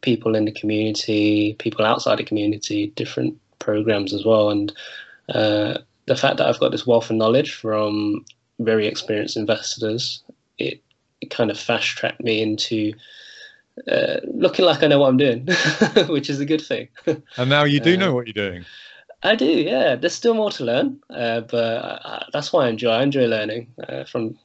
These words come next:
Speaker 1: from day one, I've always enjoyed learning. I've never been a good exam person, but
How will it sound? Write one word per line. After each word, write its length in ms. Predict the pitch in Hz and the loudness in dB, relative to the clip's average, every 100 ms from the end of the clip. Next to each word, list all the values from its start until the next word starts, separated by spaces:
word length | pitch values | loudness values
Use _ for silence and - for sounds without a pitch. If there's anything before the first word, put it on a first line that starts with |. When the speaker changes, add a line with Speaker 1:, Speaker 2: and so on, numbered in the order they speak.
| _ | _
Speaker 1:
from 160 | - 67 | -8 -4
day 160 | - | -4
one, 240 | 110 - 71 | -2 -4 -4
I've 160 | - | -4
always 240 | 113 110 107 | -2 -2 -4
enjoyed 340 | 107 110 107 | -2 -2 -2
learning. 420 | 107 104 104 104 - - | 0 0 -2 -4 -10 -6
I've 100 | 120 | 2
never 220 | 139 170 | 4 6
been 140 | 170 165 | 4 4
a 60 | |
good 160 | 151 139 | 4 2
exam 320 | 123 135 127 | 2 0 -2
person, 520 | - 127 - 123 160 - _ | -4 -10 -8 -8 -10 -12 _
but 320 | - 113 - | -6 -4 -6